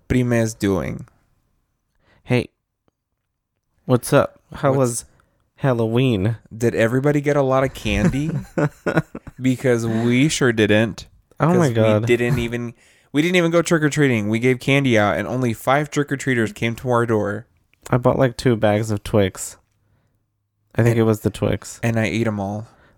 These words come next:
Speaker 2: Um, uh, I've been so busy with, um, like, homework and work and stuff that I completely forgot to get a costume for myself.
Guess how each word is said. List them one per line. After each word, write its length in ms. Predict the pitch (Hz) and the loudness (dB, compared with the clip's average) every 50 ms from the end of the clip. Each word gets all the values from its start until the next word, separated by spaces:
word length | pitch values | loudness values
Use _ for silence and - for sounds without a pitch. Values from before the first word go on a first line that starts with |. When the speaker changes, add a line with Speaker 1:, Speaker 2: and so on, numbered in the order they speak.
| _ - | _ -4
Speaker 2:
Um, 420 | - 127 127 123 123 120 117 113 - - _ _ _ _ _ _ _ _ _ _ - | 0 2 2 4 4 2 2 0 -4 -6 _ _ _ _ _ _ _ _ _ _ -2
uh, 120 | 139 151 139 | 0 2 2
I've 180 | 139 - 131 143 | 2 2 2 2
been 240 | 170 190 202 165 - _ _ _ _ _ _ | 2 2 0 0 -4 _ _ _ _ _ _
so 260 | - - - 139 143 | -10 -4 0 0 0
busy 360 | 143 135 139 139 135 147 151 147 | 2 2 0 2 2 2 2 2
with, 200 | 147 143 120 - _ _ _ _ _ _ _ _ _ _ _ _ _ _ _ _ _ _ _ _ _ - _ | 2 0 0 -2 _ _ _ _ _ _ _ _ _ _ _ _ _ _ _ _ _ _ _ _ _ -8 _
um, 480 | 139 131 123 117 107 101 98 95 92 - | -2 0 2 0 0 -2 -4 -6 -6 -2
like, 180 | 117 120 117 - | 0 0 0 0
homework 540 | - 147 151 156 156 160 160 160 151 - - | 0 0 2 2 2 4 4 2 2 0 0
and 400 | 123 117 117 - - - 127 127 | 0 0 0 -2 -4 -8 -4 0
work 280 | 131 135 139 139 - | 0 0 0 0 0
and 100 | 147 143 | -2 -2
stuff 480 | - - - 143 135 131 131 131 - - | -2 -2 0 2 4 4 2 0 0 0
that 320 | 123 117 113 110 - - - | 2 2 2 2 0 -2 -2
I 140 | - 131 | -2 -2
completely 640 | 127 - - 143 127 - - - 120 117 - 117 120 123 | -2 0 0 -2 -2 -2 0 0 2 2 2 2 0 0
forgot 380 | - - 110 107 110 110 110 | 2 0 0 2 2 2 2
to 80 | 117 110 | 0 0
get 160 | 117 117 117 | 0 0 -2
a 40 | 110 | -2
costume 500 | 120 - 110 98 104 - - 131 131 131 | -2 0 0 0 0 0 -2 -2 -2 -2
for 100 | - 147 | -2 -2
myself. 540 | 147 151 160 156 - 170 175 180 175 - | 0 0 0 0 0 2 2 2 0 -4